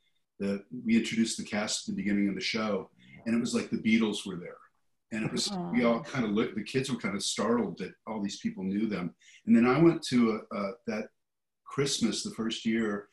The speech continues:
Speaker 1: I went to Hawaii and I was wearing my Boy Meets World hat on the beach, and I got surrounded. I, you, I had no idea, none of us really did at the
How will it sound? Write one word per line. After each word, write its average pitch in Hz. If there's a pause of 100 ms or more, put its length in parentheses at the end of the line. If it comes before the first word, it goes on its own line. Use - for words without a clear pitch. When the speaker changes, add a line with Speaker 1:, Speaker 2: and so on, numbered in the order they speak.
(220)
Speaker 1:
I 110
went 117
to -
Hawaii 110
and 98
I 98
was 101
wearing 107
my 95
Boy 104
Meets 104
World 117
hat 101
on 92
the 90
beach, 113
and 107
I 117
got 107 (640)
surrounded. 113
I, 117
you, 117 (160)
I 117
had 117
no 117
idea, 117
none 110
of 113
us -
really 95
did 110
at 95
the -